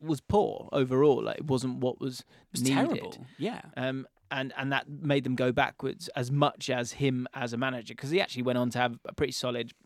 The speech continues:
Speaker 1: career as a, as a Premier League manager.
Speaker 2: Yeah.
Speaker 1: But yeah, I think, uh, also as a player, incredibly frightening. Like, there was,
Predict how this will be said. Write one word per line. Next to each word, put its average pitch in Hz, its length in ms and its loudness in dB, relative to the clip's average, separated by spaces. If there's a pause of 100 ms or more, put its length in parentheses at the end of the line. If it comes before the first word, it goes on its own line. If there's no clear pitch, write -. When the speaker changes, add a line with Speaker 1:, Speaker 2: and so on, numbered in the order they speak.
(140)
Speaker 1:
career 139 360 2
as 127 180 -2
a, 117 180 -2
as 123 100 0
a 120 60 -2
Premier 123 280 -6
League 113 180 -6
manager. 123 440 -10
Speaker 2:
Yeah. 107 100 -6 (320)
Speaker 1:
But 131 180 0
yeah, 123 160 2
I 117 60 -4
think, - 320 -6
uh, 143 80 2 (220)
also 143 240 4
as 120 100 4
a 123 60 0
player, 120 480 -2 (100)
incredibly 123 520 -4
frightening. 123 760 -2 (180)
Like, 131 260 -8 (300)
there 147 200 2
was, - 180 -6